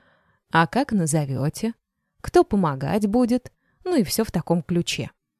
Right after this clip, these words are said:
Родильница под эпидуральной анестезией, и всем хорошо.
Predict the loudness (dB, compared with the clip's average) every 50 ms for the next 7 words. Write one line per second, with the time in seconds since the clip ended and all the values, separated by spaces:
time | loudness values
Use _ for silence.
0 | _ _ _ _ 2 2 2 4 4 2 0 0 -2 -4 -2 0 0 0 -2 -2
1 | _ 0 0 0 0 0 _ 0 0 2 2 2 4 4 4 4 2 2 2 2
2 | 2 2 2 2 0 0 -2 -2 -2 -2 -2 -2 -2 -2 -2 -2 -4 -6 _ _
3 | _ _ _ _ -4 -4 0 0 0 0 0 -2 -2 0 -2 -2 -2 -2 -4 -4